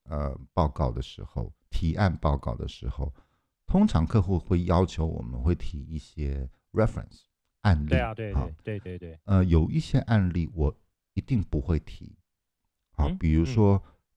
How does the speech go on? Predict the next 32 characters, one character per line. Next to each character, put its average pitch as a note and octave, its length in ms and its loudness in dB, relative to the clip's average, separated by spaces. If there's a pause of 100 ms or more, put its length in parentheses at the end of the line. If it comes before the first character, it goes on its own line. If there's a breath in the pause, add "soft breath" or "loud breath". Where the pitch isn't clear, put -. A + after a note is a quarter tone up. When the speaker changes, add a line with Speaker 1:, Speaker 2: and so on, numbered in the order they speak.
(120)
Speaker 1:
太 A2 200 2
完 D2+ 280 2
美 E2+ 280 -2
的 C2 200 -16
案 D#2 140 -4 (160)
例， C#2+ 140 -6 (420)
我 F2+ 140 -2
一 - 40 -14 (200)
定 A2 180 4
不 D#2+ 100 4
会 D#2+ 140 6
提。 - 80 -6
Speaker 2:
哦， - 40 -8
做 E3 100 0
不 C3 80 -4
到 C#3+ 180 -2
的。 G2 240 -16
Speaker 1:
你， F#2 160 2
Speaker 2:
嗯。 G#2+ 140 -2
Speaker 1:
就 C3 80 2
是 C3 180 2
我 F2+ 320 2
已 F2+ 100 -6
经 B2 160 -4
知 D3 140 -2
道 C3 140 2
你 E2+ 100 4
不 - 140 -2
可 - 200 -4
能 B1+ 240 -4
了， C2 220 -10
那 G#2+ 180 2